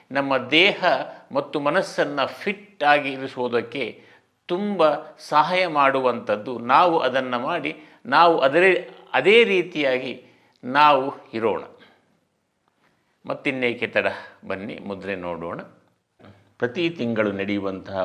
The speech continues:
ಮುದ್ರಾ ಶಿಬಿರದಲ್ಲಿ ತಾವುಗಳು ಭಾಗವಹಿಸಿ ಅದರ ಎಲ್ಲ ಲಾಭಗಳನ್ನು ಪಡೆಯಬೇಕಾಗಿ ವಿನಂತಿ. ಅಂದಿನ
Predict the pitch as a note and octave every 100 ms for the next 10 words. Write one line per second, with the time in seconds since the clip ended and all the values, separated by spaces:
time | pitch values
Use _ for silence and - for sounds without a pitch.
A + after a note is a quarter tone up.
0 | F#2 F#2+ F2+ B2 G2 F#2+ F#2 F2+ F2 E2
1 | E2+ - - _ _ _ _ _ _ _
2 | A#2+ A#2 D3 B2+ G#2+ F2+ E2+ F#2+ B2+ A#2+
3 | F#2 E2+ G#2+ - - _ _ _ _ _
4 | _ _ _ _ _ _ _ _ _ _
5 | _ _ - G#2 G#2 G2+ - E2+ B2 C3+
6 | A#2 F#2+ G2+ B2+ B2 G#2+ F#2+ F2+ - F#2+
7 | G2 E2+ E2+ E2+ E2+ E2 - F2+ E2+ D#2
8 | D2 D#2+ - - _ _ _ _ _ _
9 | _ _ _ _ _ _ _ _ _ -
10 | D3 D3 A#2+